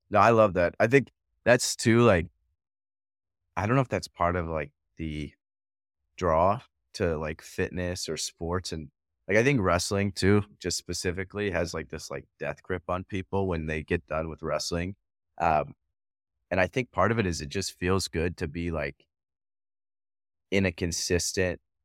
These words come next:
like, you're like a machine where you're just optimizing everything that you can and your body feels good and you're firing on all cylinders. I think it's the same thing with fitness too.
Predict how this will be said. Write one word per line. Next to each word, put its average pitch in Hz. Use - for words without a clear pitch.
like, 69
you're 92
like 85
a 82
machine 80
where 90
you're 85
just -
optimizing 92
everything 90
that 87
you 82
can 90
and 85
your 80
body 85
feels 87
good 92
and 92
you're 80
firing 85
on 82
all 78
cylinders. 87
I 90
think 117
it's -
the -
same 87
thing 87
with 69
fitness 85
too. 92